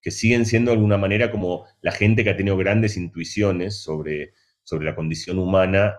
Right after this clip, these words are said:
y volvemos a referirnos a ellos. Entonces, yo intenté hacer este ejercicio de pensar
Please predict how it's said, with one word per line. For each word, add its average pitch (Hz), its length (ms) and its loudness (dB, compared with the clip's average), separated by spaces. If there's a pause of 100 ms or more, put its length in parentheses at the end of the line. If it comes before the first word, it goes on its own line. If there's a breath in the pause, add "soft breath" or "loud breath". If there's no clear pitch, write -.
y 87 60 -12
volvemos 85 400 -6
a - 40 -10
referirnos 78 560 -8
a 71 40 -10
ellos. - 280 -16
Entonces, 123 640 -6
yo - 140 -4
intenté 147 600 2 (360)
hacer - 180 -2
este 110 160 0
ejercicio 95 840 -2 (320 soft breath)
de 87 180 -2
pensar 101 720 2